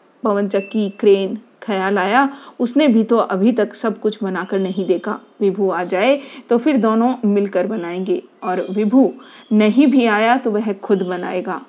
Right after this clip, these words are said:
यह भी कोई बात हुई भला?" स्कूल की बातों से भरा भरा बंटी घर लौटा। खाली बस्ता भी नई नई किताबों से भर गया था। मम्मी अभी कॉलेज में हैं, उसके आने के एक घंटे बाद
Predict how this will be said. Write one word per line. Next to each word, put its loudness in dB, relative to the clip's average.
यह -2
भी -2
कोई 0
बात -2
हुई 2
भला?" -2
स्कूल 0
की 0
बातों 2
से 4
भरा -2
भरा -2
बंटी -4
घर -6
लौटा। -6
खाली -2
बस्ता -2
भी 0
नई 4
नई 4
किताबों 0
से 0
भर -6
गया -6
था। -8
मम्मी -2
अभी -6
कॉलेज -2
में -2
हैं, 0
उसके 0
आने 2
के 2
एक 4
घंटे 0
बाद -2